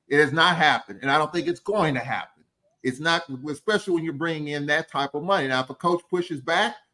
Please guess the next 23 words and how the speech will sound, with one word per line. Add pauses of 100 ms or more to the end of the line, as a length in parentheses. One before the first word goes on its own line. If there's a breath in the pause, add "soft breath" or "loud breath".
(160)
okay,
they
push
back.
But
then
what
happens? (500)
There's
some
repercussions
and
consequences
to
that,
too. (360)
So
I,
I
don't
see
it
happening.